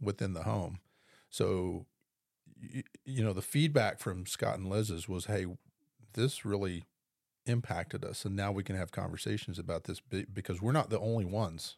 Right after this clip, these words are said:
experiencing this." That was the, that's the power of the Scott and Liz story.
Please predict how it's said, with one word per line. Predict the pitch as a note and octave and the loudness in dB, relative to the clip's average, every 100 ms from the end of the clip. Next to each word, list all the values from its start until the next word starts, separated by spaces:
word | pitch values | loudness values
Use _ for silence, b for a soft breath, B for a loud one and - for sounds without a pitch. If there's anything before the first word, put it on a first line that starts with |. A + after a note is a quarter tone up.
| - | -14
experiencing | - - A2 F2+ - - | -16 -4 -2 -2 -6 -10
this." | - - | -10 -8
That | - G2+ | -4 -4
was | F#2+ - | -4 -4
the, | F#2+ - B B - | -6 -6 B B 0
that's | - | 2
the | - | 0
power | - G#2 F#2 E2 | -4 0 0 -2
of | E2+ | -4
the | F2+ | -6
Scott | - - | -2 -4
and | F#2+ | -2
Liz | G2+ - | -4 -4
story. | - - | -6 -6